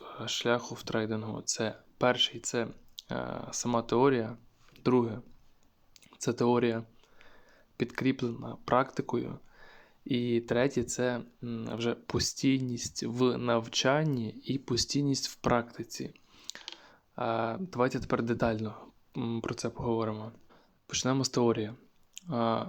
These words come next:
з теорії, тобто це от, ну, банально дізнатись, зрозуміти, що таке свічі, що таке тренд, що таке флет, що таке консолідація, що таке час експірації, що таке таймфрейми, що таке рівні підтримок опори,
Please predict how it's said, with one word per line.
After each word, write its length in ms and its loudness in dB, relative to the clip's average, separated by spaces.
з 100 -4
теорії, 500 4
тобто 540 0
це 440 0
от, 140 -10
ну, 100 -4
банально 600 4
дізнатись, 720 0
зрозуміти, 720 2
що 340 2
таке 240 0
свічі, 640 -2
що 240 -2
таке 300 0
тренд, 460 2
що 240 0
таке 260 0
флет, 500 2
що 180 -2
таке 400 2
консолідація, 1160 2
що 200 0
таке 300 0
час 300 0
експірації, 840 0
що 180 -2
таке 240 -2
таймфрейми, 800 0
що 160 -6
таке 380 0
рівні 400 0
підтримок 540 0
опори, 440 0